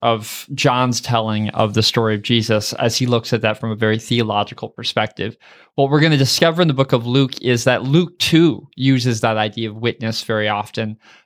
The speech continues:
though there is some distinctives. While John is a very theologically minded gospel showing us the spiritual truth of who Jesus is,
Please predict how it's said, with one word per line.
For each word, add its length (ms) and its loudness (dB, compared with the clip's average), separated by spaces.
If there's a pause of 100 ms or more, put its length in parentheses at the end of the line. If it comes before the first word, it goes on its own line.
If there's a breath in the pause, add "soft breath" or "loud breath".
though 200 4
there 180 4
is 140 4
some 260 2
distinctives. 840 -2
While 280 0
John 580 0 (280 soft breath)
is 180 -2
a 60 4
very 240 0
theologically 840 0
minded 540 -2
gospel 480 2
showing 400 2
us 140 -4
the 100 0
spiritual 600 2
truth 380 -2
of 100 -6
who 140 -4
Jesus 480 -2
is, 380 4